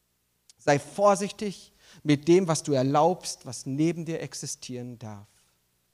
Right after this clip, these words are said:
Jakobus vier, Vers sieben ist so deutlich. "Deshalb ordnet euren Willen Gott unter. Widersteht dem Teufel und er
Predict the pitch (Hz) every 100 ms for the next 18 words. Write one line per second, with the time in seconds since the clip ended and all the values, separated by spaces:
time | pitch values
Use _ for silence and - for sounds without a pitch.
0 | _ _ _ _ _ _ _ _ _ 151
1 | - 233 196 180 - 214 185 - 147 -
2 | 180 170 123 - _ _ 160 156 180 160
3 | 160 156 135 113 - - _ _ _ _
4 | _ _ 160 147 165 160 - - 190 226
5 | 226 214 - - 156 151 147 131 170 185
6 | 180 139 160 151 120 123 120 127 110 110
7 | _ _ _ _ _ _ 156 170 156 -
8 | - 240 254 247 143 117 - 120 120 -
9 | 139 143 _ _ _ _ _ 120 131